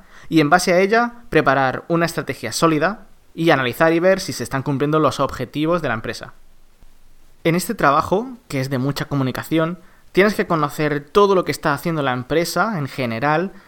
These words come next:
para así encajar cada proyecto en un lugar específico y poder comunicarlo de la mejor manera posible. Y ya por último, el Content Designer.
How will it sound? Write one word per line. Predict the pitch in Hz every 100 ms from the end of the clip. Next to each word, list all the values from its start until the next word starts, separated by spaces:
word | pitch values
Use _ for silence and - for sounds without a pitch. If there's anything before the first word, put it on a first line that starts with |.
| -
para | - 135 123
así | 127 - 175
encajar | 156 143 - 131 131
cada | 160 170 170 160
proyecto | 143 139 175 - 127 110 - - - - -
en | 147 143
un | 170 175 170
lugar | 156 147 135
específico | 117 - 113 147 180 170 104 - 147
y |
poder | 135 127 131
comunicarlo | 139 131 123 143 165 147
de | 143
la | 127 120
mejor | 113 - 147 151
manera | 127 143 175
posible. | - - 107 - - _ _ _ _ _ _ _ _ _ _ _ _ _ _ _ - - - - - -
Y | - 143
ya | 151 143
por | 127 143
último, | 175 175 165 220 277 -
el | 139 131 127
Content | 151 151 165
Designer. | 123 120 110 101